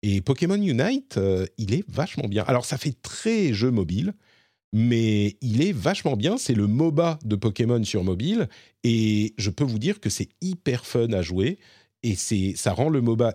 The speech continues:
hyper accessible, ça fonctionne complètement. Et il est dispo aussi sur Switch. Et ça fonctionne très bien sur mobile,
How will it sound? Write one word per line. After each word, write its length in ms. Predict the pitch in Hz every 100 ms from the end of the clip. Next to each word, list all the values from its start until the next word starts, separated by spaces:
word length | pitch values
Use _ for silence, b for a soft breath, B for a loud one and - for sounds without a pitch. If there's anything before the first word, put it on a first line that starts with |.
| -
hyper 280 | 160 165 113
accessible, 480 | - 95 - 190
ça 140 | 170 101
fonctionne 400 | 101 87 90 87
complètement. 640 | - 190 139 - 190 226 -
Et 80 | 240
il 200 | 220 180
est 80 |
dispo 460 | 143 147 - 160 151
aussi 340 | 143 131 - 262
sur 240 | - 165
Switch. 420 | - 147 120 - B B B
Et 80 | 120
ça 120 | 131
fonctionne 540 | - 120 - 104 101 -
très 220 | - - 226
bien 220 | 185 196
sur 160 | -
mobile, 400 | 165 135 156 240